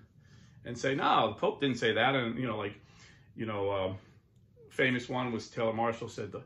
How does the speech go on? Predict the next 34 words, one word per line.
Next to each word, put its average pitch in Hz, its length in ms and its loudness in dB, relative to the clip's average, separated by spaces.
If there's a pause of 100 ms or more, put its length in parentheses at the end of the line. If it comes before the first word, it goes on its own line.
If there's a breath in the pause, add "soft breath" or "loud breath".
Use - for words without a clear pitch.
(240 loud breath)
the - 60 -14
Pope 139 340 0
said 117 360 2 (360 soft breath)
homosexuality 127 580 -4
is 113 60 -8
not 123 160 -2
a 110 40 -6
crime." 113 600 0 (1040 soft breath)
And 110 80 -6
I 113 80 0
said, 107 340 -4
and 113 140 -4
then, 113 160 -4
and 117 120 -4
everyone 107 260 -4
says, 117 200 -10
"Oh, 151 120 -4
he's 147 180 -4
saying 139 220 0
it's 127 160 -4
not 143 140 -4
a 120 40 -8
sin," 151 420 -4
you 123 60 -2
know, 110 120 -4
'cause 113 140 -12
he 123 60 -6
misled 120 440 -4
his 98 100 -8
believer, 104 500 -4
his 110 180 -12
followers 104 600 -2
to 98 120 -10
think 98 320 -10